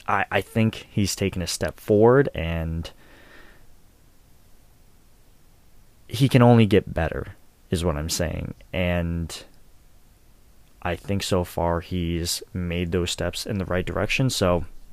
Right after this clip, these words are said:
that's all I can say. I, I'm just very optimistic on a guy like him. So let's transition to the cornerbacks here. You know, again, no news is great news,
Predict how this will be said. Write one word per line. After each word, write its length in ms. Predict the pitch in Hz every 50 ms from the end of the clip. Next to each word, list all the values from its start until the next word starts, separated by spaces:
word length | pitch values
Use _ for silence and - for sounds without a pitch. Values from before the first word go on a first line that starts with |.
| - - - - - - - -
that's 180 | 110 117 -
all 160 | 131 123 120
I 120 | 120 120 113
can 140 | - 113 101
say. 200 | - 104 95 85
I, 180 | 90 101 107 - - 107
I'm 160 | 107 107 104
just 180 | 92 107 101 92
very 220 | 101 107 104 104
optimistic 560 | - 98 101 - - 98 92 92 - - 90
on 120 | 90 87 85
a 60 | 85
guy 220 | 82 85 85 85
like 280 | 82 82 82 85 - -
him. 320 | - 87 85 82 85 90 - - - - - - - - - - - - - - - -
So 440 | - - 110 95 92 92 90 87 - - - - - - - - - - - - - - - - - -
let's 260 | - 117 120 123 - -
transition 640 | - 170 151 143 135 127 139 127 - 139 127 123
to 340 | - - 127 120 120 120 113
the 100 | 104 110
cornerbacks 600 | - - 123 123 127 131 127 139 135 131 - -
here. 320 | - 143 135 131 131 131 135 - - - _ _ _ _ - -
You 80 | 104
know, 240 | 101 101 101 104 - - -
again, 400 | - 101 85 95 95 107 123 - - _ -
no 180 | 98 95 101 104
news 480 | 107 110 113 117 113 104 - - -
is 220 | - 95 95 87 85
great 400 | - - 95 104 104 107 - -
news, 400 | 90 92 90 92 98 95 -